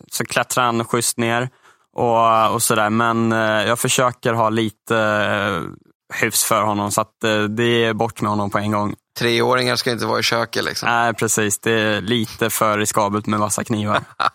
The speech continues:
Speaker 3: Eh, Jocke Sjö, eh, frågar, vad heter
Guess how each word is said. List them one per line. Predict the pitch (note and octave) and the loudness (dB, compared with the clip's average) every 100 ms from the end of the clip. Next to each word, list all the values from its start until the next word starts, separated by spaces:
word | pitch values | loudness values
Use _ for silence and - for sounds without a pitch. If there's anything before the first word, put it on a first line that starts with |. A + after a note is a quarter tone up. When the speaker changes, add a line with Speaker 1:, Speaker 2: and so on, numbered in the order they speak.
| - - - - - - - - - | -8 -18 -10 -6 -4 -4 -6 -6 -2
Speaker 3:
Eh, | C3+ | 2
Jocke | C#3+ D3+ D3 D3 | 2 2 0 0
Sjö, | F3 C#3+ B2+ | 2 4 2
eh, | - B2+ B2 A#2+ A#2 A2+ | 0 0 2 2 0 -2
frågar, | A#2 B2 A2+ G#2+ G#2 | -2 -2 0 0 -2
vad | A2+ C#3 | -2 -2
heter | B2+ - | -2 -4